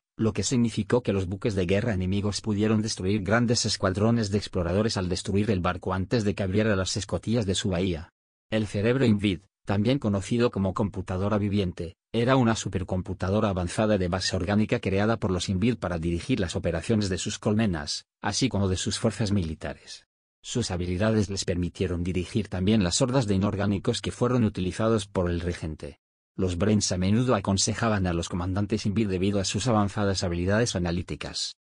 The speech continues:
A pesar de ser una computadora, los Brains demostraron tener algún comportamiento de ser vivo, todos pusieron su propia supervivencia como su primera prioridad, uno dijo que encontraba repugnante ser desactivado,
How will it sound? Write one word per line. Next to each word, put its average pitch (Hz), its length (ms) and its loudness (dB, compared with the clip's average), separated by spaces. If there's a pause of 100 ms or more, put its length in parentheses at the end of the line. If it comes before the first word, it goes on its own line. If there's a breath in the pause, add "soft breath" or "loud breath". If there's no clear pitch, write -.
(140)
A 107 80 -2
pesar 120 300 2
de 110 100 0
ser 131 220 -2
una 107 200 2
computadora, 92 800 0 (200)
los 90 220 -2
Brains 107 260 2
demostraron 95 640 2
tener 92 280 -2
algún 104 260 2
comportamiento 98 760 0
de 95 80 2
ser 120 180 0
vivo, 95 320 0 (160)
todos 117 280 2
pusieron 113 420 0
su 98 180 -4
propia 131 360 2
supervivencia 85 680 0
como 101 200 0
su 98 160 -4
primera 110 360 2
prioridad, 95 560 2 (220)
uno 143 300 4
dijo 113 260 0
que - 100 -6
encontraba 101 600 0
repugnante 107 640 0
ser 104 180 -2
desactivado, 95 760 -4